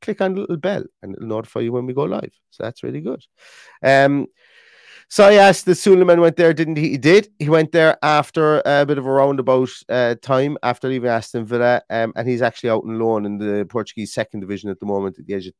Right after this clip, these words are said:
twenty-five. So I think Suleiman's career hasn't gone the way that we thought it would at Aston Villa. He was very prodigious, and there was talks of Bayern Munich even wanting to sign him at one stage, but, um, uh, I'm not quite sure,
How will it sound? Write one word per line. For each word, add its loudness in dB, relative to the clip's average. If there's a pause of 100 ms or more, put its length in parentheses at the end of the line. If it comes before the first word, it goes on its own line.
twenty-five. -8
So -10
I -6
think -10
Suleiman's -8
career -6
hasn't -10
gone -6
the -8
way -6
that -18
we -16
thought -4
it -14
would -10
at -8
Aston -12
Villa. -10
He -10
was -16 (100)
very -2
prodigious, -8 (320)
and -6
there -2
was -8
talks -2
of 0 (260)
Bayern 2
Munich 0
even -8
wanting -4
to -20
sign -6
him -6
at -8
one -6
stage, -10
but, -6 (380)
um, -6 (460)
uh, -8
I'm -10
not -6
quite -8
sure, -10